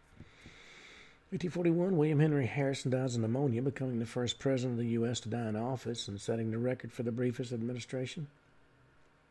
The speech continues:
I think he caught pneumonia during the, the presidential parade honoring his, um, election. Vice President John Tyler succeeds Harrison as president. Eighteen sixty, declaration on the introduction of the Finnish mark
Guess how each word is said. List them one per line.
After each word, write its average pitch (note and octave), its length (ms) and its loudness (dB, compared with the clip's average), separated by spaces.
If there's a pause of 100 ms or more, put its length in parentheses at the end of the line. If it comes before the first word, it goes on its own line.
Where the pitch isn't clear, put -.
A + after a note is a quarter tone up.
(340)
I B2 60 0
think C3+ 180 -2
he A#2 80 -2
caught A#2+ 240 -2
pneumonia A2 460 0
during G#2 320 0
the, F#2 180 -6 (840)
the C#3 60 -12
presidential A2 580 -4
parade G#2 680 -2
honoring G#2 340 -4
his, G#2 320 -6 (180)
um, G#2+ 480 -16 (300)
election. G#2+ 440 -6 (880)
Vice C3 180 -2
President B2 400 -2
John B2 240 -2
Tyler B2+ 360 -2
succeeds A#2 480 -6
Harrison A2 400 -4
as G#2+ 100 -8
president. A#2 440 -6 (1500)
Eighteen C#3 220 0
sixty, F3 340 -2
declaration C3 640 -2
on C3 160 -2
the A#2+ 120 -2
introduction A#2 540 -4
of A2 60 -4
the G#2 60 -6
Finnish A#2 380 -4
mark A#2 300 -4